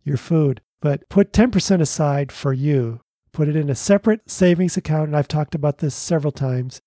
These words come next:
And over time, that money that you put in there, you're gonna put into investments that will go up in value. And again, it's a long-term proposition, but by doing that,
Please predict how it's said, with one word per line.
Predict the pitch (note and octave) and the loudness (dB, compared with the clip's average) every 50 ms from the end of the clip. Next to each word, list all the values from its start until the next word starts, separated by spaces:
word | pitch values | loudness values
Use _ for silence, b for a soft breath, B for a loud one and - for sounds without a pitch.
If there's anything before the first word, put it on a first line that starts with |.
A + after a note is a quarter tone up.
| _ _ _ - | _ _ _ 0
And | D3+ D3+ D3+ C#3+ D3+ - - - | 2 2 2 0 -2 -8 -4 2
over | - F3+ G#3 G#3+ A#3 | 4 4 6 6 4
time, | - - G3 G3 F#3+ D#3+ C#3 C3 C3+ C#3 D3 C#3 - _ _ - | 2 2 2 4 4 4 4 4 2 0 -2 -6 -12 _ _ -4
that | D#3+ D#3+ - - | -4 -4 -2 0
money | E3 F3+ F#3 G3+ G#3 | 0 2 2 2 2
that | F#3 F3+ F#3 F3+ A3 | 2 2 2 2 2
you | F3+ E3 E3+ | 2 0 0
put | D#3+ - - - F#3+ G3+ - | 0 -2 -4 -6 -6 -6 -4
in | F4 D#4 G#3 G#3+ A3 G3 | -2 2 2 4 4 4
there, | E3 D3 C#3 C3 C3 C3+ C3 - _ _ - | 2 2 2 2 2 0 -2 -4 _ _ -2
you're | D#3 D#3 | 0 0
gonna | C#3 D#3+ D#3+ D3+ C#3+ | 2 2 2 0 0
put | - - - F#3+ F#3+ B3 | -2 0 0 0 0 2
into | F#3 F3 E3+ - - D#3+ D#3+ | 0 0 -2 -2 -2 -2 -2
investments | D3 C#3 B2+ C3+ F#3+ G#3 G3+ - - D#3 D3 C#3+ C#3+ G3 - - | -2 -2 0 4 4 4 4 2 -2 -4 -4 -4 -4 -4 -8 -8
that | - - D#3 F3 | -4 -2 -2 0
will | E3 C#3+ C#3+ | 2 0 0
go | C3 - D#3 A3 | 0 -2 -6 -4
up | G3+ D#3 C#3+ - E3 | -4 -4 -4 -4 -6
in | D3 C#3 | -6 -4
value. | B2+ C#3+ C#3 C#3 C3+ B2+ A#2 A2 G#2+ G#2 - _ - | -4 -2 -2 -2 -2 -4 -6 -8 -10 -12 -16 _ -10
And | C3+ B2+ B2 | -8 -8 -8
again, | C3 B2 D3 F3 F#3 E3+ D3 C#3+ D#3 | -6 -2 0 2 2 2 2 0 -2
it's | - C#3+ - - | -4 -4 -4 -2
a | D#3 | -2
long-term | C3+ B2+ C3 C3+ D#3 F3+ F#3 - - G3 G#3 G3 | -2 0 4 4 4 4 4 2 2 2 2 2
proposition, | - F#3+ G3 G3 - G#3 E3+ F3+ E3 D3 - F3 D#3+ C#3 | 0 0 -2 0 0 0 0 0 0 0 -2 -4 -6 -4
but | C3 D3+ C#3 - | -4 -6 -4 -4
by | - C#3+ C#3 | -4 -4 -4
doing | B2+ A#2+ - F#3 G#3 A#3 C4 A#3+ G#3 | -4 -2 2 4 4 4 4 2 2
that, | F#3 E3+ D3+ C#3+ C#3 C#3 E3 - | 0 -2 -2 0 -2 -2 -4 -6